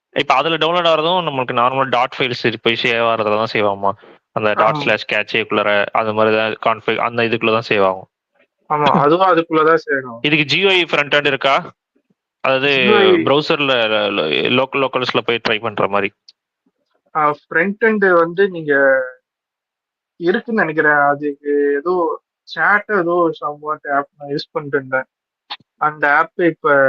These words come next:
Speaker 2: இதுல எனக்கு சரியா ஞாபகம் இல்ல. அப்படி இல்லைன்னா நீங்க இது கூட Steam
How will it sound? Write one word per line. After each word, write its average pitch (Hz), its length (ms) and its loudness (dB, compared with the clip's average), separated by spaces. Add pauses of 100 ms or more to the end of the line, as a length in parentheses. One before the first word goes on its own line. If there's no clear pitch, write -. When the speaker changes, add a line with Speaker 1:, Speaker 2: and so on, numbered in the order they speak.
(380)
Speaker 2:
இதுல 151 220 -4
எனக்கு 143 220 -2
சரியா 143 320 0
ஞாபகம் 139 400 0
இல்ல. 131 260 -6 (1040)
அப்படி 160 380 2
இல்லைன்னா 202 340 4
நீங்க 180 460 4
இது 202 280 2
கூட 185 200 2
Steam 185 300 0